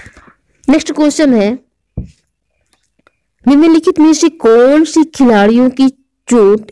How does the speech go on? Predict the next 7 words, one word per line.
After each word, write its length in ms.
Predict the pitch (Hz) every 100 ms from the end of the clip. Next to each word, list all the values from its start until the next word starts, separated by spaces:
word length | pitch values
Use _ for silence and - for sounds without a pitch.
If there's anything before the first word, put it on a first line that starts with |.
| _
एक 260 | 269 262 -
कठोर 460 | 240 - 277 294 247
उत्तक 480 | 233 226 - 226
चोट 360 | 226 208 185 185
है? 200 | 185 - _ _ _ _ _ _ _ _ _ _ _ - - _ - - - -
दोस्तों, 520 | 254 294 - - 254
मुलायम 380 | 240 220 240